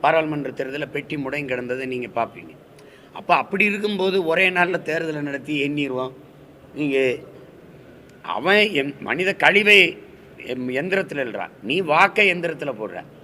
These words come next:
நீ மனித கழிவை மனிதன் அல்ல வைக்கிற. இந்த மாதிரி மாறுதல் பண்ணலாம். அமெரிக்கால அப்படி தெரு தெரு பேசுறது,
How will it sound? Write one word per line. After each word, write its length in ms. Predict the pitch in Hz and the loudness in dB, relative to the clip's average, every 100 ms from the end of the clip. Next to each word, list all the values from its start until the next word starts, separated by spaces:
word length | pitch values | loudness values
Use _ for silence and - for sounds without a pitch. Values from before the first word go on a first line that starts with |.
| - - - - | -20 -20 -18 -4
நீ 80 | 190 | 0
மனித 340 | 175 208 214 | 4 4 4
கழிவை 300 | 208 196 196 | 4 4 2
மனிதன் 420 | 175 180 202 190 151 | 2 2 2 0 0
அல்ல 120 | 139 | -2
வைக்கிற. 280 | 113 98 92 - - - - - - 90 - | -4 -8 -10 -14 -20 -20 -20 -20 -20 -16 -8
இந்த 300 | 135 196 208 | -2 4 6
மாதிரி 300 | 208 214 208 | 10 10 8
மாறுதல் 460 | 185 180 175 165 | 4 2 2 -2
பண்ணலாம். 260 | 147 143 117 | -2 -2 -2
அமெரிக்கால 440 | 160 175 156 170 175 | 0 0 2 2 2
அப்படி 220 | 147 147 | -2 -4
தெரு 280 | 170 175 170 | -2 -2 -2
தெரு 300 | 160 170 156 | -2 -2 -2
பேசுறது, 500 | 156 156 151 135 | -4 -4 -6 -4